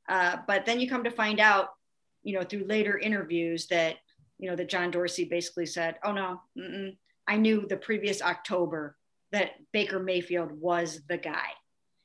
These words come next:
And, and Hugh went along with it too. I mean, he was completely on board with Baker Mayfield by then. He did not think that Sam Darnold,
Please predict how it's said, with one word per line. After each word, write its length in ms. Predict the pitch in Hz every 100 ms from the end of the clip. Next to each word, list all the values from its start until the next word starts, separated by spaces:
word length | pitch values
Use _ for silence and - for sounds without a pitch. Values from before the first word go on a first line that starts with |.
| _ _ _
And, 360 | 202 196 190 -
and 120 | 196
Hugh 240 | 202 254 349
went 160 | 269
along 300 | 220 220 247
with 140 | 185 180
it 160 | 170
too. 160 | 233 240
I 20 |
mean, 140 | 175
he 140 | 175 277
was 180 | 262 247
completely 420 | 185 - 226 208
on 160 | 175
board 240 | 165 190 165
with 140 | 156
Baker 200 | 170 165
Mayfield 420 | 160 165 175 - -
by 140 | 165 147
then. 80 | 139 - _ - _ _
He 160 | 226
did 160 | 233 208
not 280 | 220 220 -
think 320 | 214 196 196
that 260 | 175 170 -
Sam 320 | - 190 180
Darnold, 420 | 175 175 170 160